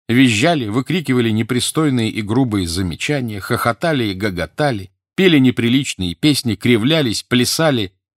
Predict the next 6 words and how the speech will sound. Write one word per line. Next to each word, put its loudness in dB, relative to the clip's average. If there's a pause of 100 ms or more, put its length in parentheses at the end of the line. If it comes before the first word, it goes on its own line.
(160)
словом, 0
изображали 2
что-то -4
вроде -4
шабаша -2
ведьм -2